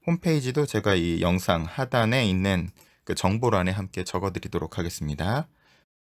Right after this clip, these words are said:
추미란 선생님은 정말 좋은,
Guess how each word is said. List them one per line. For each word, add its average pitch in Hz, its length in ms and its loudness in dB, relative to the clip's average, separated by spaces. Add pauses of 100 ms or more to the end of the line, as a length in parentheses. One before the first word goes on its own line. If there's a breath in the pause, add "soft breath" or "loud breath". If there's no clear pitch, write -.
(400)
추미란 175 360 4
선생님은 143 460 0
정말 104 300 0
좋은, 98 680 2